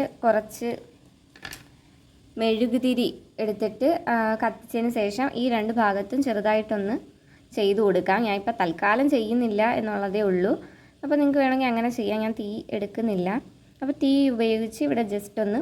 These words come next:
ഉരുക്കി കൊടുക്കാം. അപ്പോൾ കണ്ടില്ലേ, ഇത് ഇതുപോലെ നിങ്ങൾക്ക് ചെയ്തെടുക്കാം. നല്ല രസമില്ലേ?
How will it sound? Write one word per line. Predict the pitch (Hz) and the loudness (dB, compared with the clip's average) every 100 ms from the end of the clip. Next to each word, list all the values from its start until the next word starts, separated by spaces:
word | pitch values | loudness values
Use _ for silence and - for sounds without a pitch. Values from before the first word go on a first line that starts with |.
| - | -2
ഉരുക്കി | 190 190 180 | -4 -4 -6
കൊടുക്കാം. | 175 165 170 220 - - _ _ _ | -4 -2 0 -2 -4 -14 _ _ _
അപ്പോൾ | 302 294 | -2 2
കണ്ടില്ലേ, | 220 185 180 233 | 2 2 0 0
ഇത് | 233 196 | -2 0
ഇതുപോലെ | 196 202 202 220 220 | 0 4 4 4 2
നിങ്ങൾക്ക് | 190 185 190 392 - _ _ _ _ _ _ _ _ _ 214 | 0 -4 -4 -8 -10 _ _ _ _ _ _ _ _ _ -2
ചെയ്തെടുക്കാം. | 190 180 165 170 170 208 - _ _ _ - | 0 2 0 0 -2 -2 -8 _ _ _ -4
നല്ല | 247 247 208 | 0 2 0
രസമില്ലേ? | 190 185 160 | 0 0 0